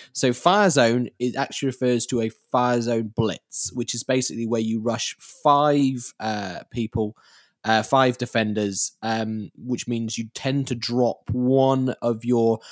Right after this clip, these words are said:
what would be your standard rushing players, either your D tackle or your defensive end, and have them play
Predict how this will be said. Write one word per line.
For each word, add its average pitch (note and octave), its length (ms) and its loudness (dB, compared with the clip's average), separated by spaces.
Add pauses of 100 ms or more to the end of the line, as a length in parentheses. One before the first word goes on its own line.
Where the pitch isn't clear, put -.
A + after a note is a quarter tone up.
(140)
what B2+ 140 0
would A2+ 80 -4
be B2+ 100 2
your A2+ 100 2
standard C3 480 2
rushing G2+ 380 -4
players, G2+ 320 -2
either G2 160 -4
your G2 220 -2
D A2+ 220 2
tackle G#2 600 -4
or G2 160 -4
your G2 120 -4
defensive G2+ 520 -10
end, G2+ 400 -6 (360)
and G2+ 100 -8
have A2+ 220 -2
them A2+ 200 -2 (140)
play A#2+ 280 0